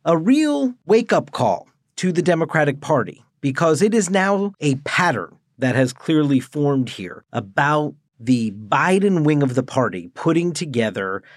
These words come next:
the kinds of coalitions inside Democratic primary politics to emerge victorious. This is a lesson that you can't just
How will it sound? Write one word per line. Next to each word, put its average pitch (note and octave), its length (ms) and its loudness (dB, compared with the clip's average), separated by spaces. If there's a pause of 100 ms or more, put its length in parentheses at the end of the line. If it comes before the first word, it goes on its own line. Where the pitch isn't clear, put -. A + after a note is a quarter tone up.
(160)
the B2+ 80 -4
kinds D3 500 -2
of D3+ 120 -6
coalitions A2+ 680 0 (100)
inside D3+ 920 0 (140)
Democratic D3 680 -2
primary D#3+ 340 0
politics D3 600 -4 (240)
to D#3 240 0
emerge B2 500 2
victorious. G3+ 800 -2 (680)
This D3+ 340 0
is F#3 380 0 (120)
a E3 120 2
lesson D#3 760 0
that C3 440 0 (300)
you C3+ 200 -2
can't E3 480 -2
just F3+ 600 -2